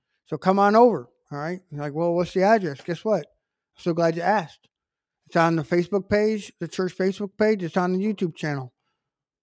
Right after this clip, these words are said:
that you're watching on right now. Yeah, my YouTube channel. The address is right there. Like, "Well, isn't that kinda psycho putting your address out there?" Nah. No, it's out there.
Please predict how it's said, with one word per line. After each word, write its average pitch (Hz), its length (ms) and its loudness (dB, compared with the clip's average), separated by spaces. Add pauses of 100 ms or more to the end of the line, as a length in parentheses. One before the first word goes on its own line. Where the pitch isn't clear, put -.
(120)
that - 140 -12
you're 156 100 0
watching 147 300 -2
on 143 100 -2
right 139 180 -4
now. 135 300 -8 (320)
Yeah, 170 140 2
my 165 140 0
YouTube 190 280 -2
channel. 139 220 -4
The 143 80 0
address 170 340 -2
is 170 140 -10
right 180 180 0
there. 175 320 0 (1200)
Like, 160 200 -4
"Well, 202 220 4
isn't 233 200 2
that 220 140 2
kinda 202 200 2
psycho 196 340 0
putting 196 200 -4
your 165 80 -2
address 202 320 0
out 233 140 4
there?" 262 180 0
Nah. 175 540 0 (1400)
No, 285 300 2
it's 233 140 0
out 262 180 6
there. 180 380 2